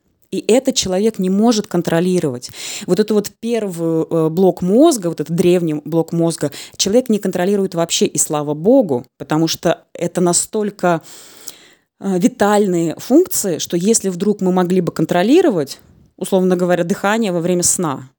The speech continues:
да, или какие-то другие вещи, или контролировать, например, то, как мы берём ложку, едим и так далее. То есть всё это происходит на автоматизме.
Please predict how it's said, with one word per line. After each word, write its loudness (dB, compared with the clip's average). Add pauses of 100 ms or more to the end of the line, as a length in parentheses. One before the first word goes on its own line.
да, 0
или -4
какие-то -2
другие 0
вещи, 0
или -2
контролировать, -2
например, 0
то, 0
как -2
мы 0
берём 0
ложку, 0 (260)
едим -2
и -8
так -2
далее. 0
То -4
есть -4
всё 0
это 0
происходит -2
на 0
автоматизме. -2